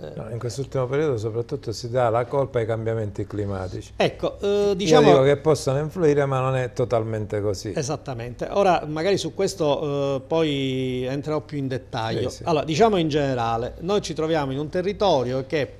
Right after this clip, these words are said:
Speaker 1: per configurazione fisica e geologica e per, eh, assetto orografico, cioè la distribuzione delle montagne e delle pianure,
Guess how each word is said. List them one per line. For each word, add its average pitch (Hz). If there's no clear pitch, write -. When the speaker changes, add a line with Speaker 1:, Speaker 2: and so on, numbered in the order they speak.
Speaker 1:
per 170
configurazione 143
fisica 196
e 139
geologica 120
e 214
per, 202
eh, 147
assetto -
orografico, 127
cioè 123
la 123
distribuzione 123
delle 123
montagne 123
e 120
delle 117
pianure, 123